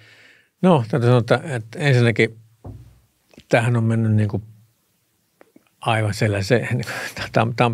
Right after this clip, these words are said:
tää, tää on mennyt suomeksi sanottuna aivan persille niinku venäläiseltä tää homma. Että selkeästi, tää on niinku jännä, jos vähän nyt, vähän harha-, harhailee ase-, aiheesta pikkusen, et, mut se on niinku jännä, miten taitavia venäläiset on niinku yllättämään länttä. Että, että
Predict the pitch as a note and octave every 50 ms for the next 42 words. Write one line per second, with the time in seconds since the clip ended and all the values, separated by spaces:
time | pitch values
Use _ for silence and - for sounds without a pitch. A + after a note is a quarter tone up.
0 | A2 - - A#2+ G#2+ - C3+ A#2+ A#2+ A2+ A2 G#2 - - - A2+ G#2+ G#2+ - A2+
1 | G#2+ - A#2 A2+ A2 A2 A2 A2 A2+ A2 G#2+ - - A2 G#2+ A2 A2 G#2+ A2 A2
2 | A2 A2 G#2 G2+ A2+ A#2+ A2+ - - - C#3+ - - - G#2 A2 A#2 B2+ - -
3 | A#2 - - - C3+ C#3 A#2+ B2+ A2+ A2 - A#2 - - - _ - - - -
4 | - - - _ _ - A#2+ A#2+ A#2 C3 D3 D3+ D#3 C#3 B2 A2 - - - _
5 | _ _ _ _ _ _ _ _ _ _ _ _ _ _ _ _ _ _ _ -
6 | - - B2 - - A#2+ A#2+ B2 A#2 G#2+ - - - - - - - _ _ _
7 | _ _ _ _ _ _ _ _ _ _ _ _ _ - - E3+ C3 C3 C3+ A#2+
8 | A2 A2 A2+ A#2+ B2+ A#2+ A#2 A#2 C3 C3 C#3 D3 C3+ A#2+ A#2 A2+ A#2 A#2 B2 B2+
9 | B2 - - D3 C3 A#2 A2+ A2 A#2 - - A#2 A2 - A2 G#2 G2+ - F#3 B2+
10 | A2 G#2+ - - G2+ - D#3+ B2 A2+ B2 A#2+ B2 C3+ D3+ D#3+ D3 C3 B2 A#2 A#2+
11 | A2+ G#2+ D3+ D3+ C#3+ A#2+ C3 A#2 A2+ G#2+ G#2+ B2 B2 A#2 G#2+ G#2 G2 - A2+ G#2+
12 | G#2 G#2 G#2+ G#2+ G#2+ - - - - - C3 B2 A#2+ A#2 - G#2+ G#2 G2+ G2 G2+
13 | G#2 G2+ G2+ G2 - - _ _ - - _ _ - _ - A#2+ A2 - - -
14 | A2+ - - B2